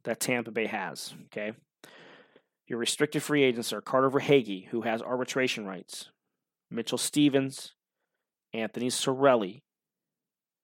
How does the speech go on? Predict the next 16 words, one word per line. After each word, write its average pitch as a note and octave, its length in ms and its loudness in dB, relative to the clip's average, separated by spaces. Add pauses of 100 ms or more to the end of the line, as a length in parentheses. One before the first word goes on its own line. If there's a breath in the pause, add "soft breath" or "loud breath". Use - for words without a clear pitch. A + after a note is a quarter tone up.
(500 soft breath)
On A2 200 -4
defense, - 680 0 (200)
Erik G#2+ 220 -6
Cernak, C#3 600 0 (640)
Mikhail A#2 320 -4
Sergachev, B2 680 -2 (100)
both G#2+ 340 -6
restricted A2+ 520 -8
free A#2 280 -6
agents. G#2+ 560 -4 (1600 loud breath)
Within C#3 360 4
the D3 120 6
organization C3+ 720 4
as A#2 160 -2
a A2+ 60 -6
whole, C#3+ 680 10